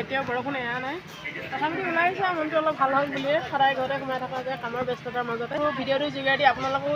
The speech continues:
দেখাইছোঁ, আপোনালোকেও অলপ এনজয় কৰক আমাৰ ভিডিঅ'টো চাই। আৰু যদি ভিডিঅ'টো চাই ভাল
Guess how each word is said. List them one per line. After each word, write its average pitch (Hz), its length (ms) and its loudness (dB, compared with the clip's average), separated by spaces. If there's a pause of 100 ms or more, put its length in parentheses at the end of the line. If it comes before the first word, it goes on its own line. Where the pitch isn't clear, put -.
দেখাইছোঁ, 269 340 2
আপোনালোকেও 262 460 0
অলপ 269 220 2
এনজয় 233 340 2
কৰক 262 240 8
আমাৰ 240 220 2
ভিডিঅ'টো 233 320 -2 (100)
চাই। 254 140 2 (460)
আৰু 254 120 4 (100)
যদি 277 200 -2
ভিডিঅ'টো 262 300 -2
চাই 269 200 4
ভাল 262 100 6